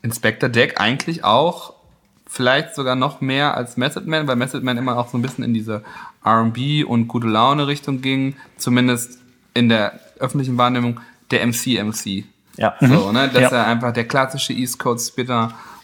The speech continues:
Speaker 1: der auch eigentlich, wenn man jetzt, wenn du noch, wenn du, glaub ich,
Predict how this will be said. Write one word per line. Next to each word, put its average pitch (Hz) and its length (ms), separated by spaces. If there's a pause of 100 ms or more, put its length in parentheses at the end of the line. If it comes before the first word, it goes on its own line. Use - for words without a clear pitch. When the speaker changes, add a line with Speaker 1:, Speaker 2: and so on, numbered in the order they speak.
(100)
Speaker 1:
der 120 160
auch 123 180
eigentlich, 147 440
wenn 135 100
man 135 160
jetzt, - 340 (640)
wenn 127 220
du 131 80
noch, 127 140 (120)
wenn 123 160
du, 131 60
glaub 131 160
ich, - 260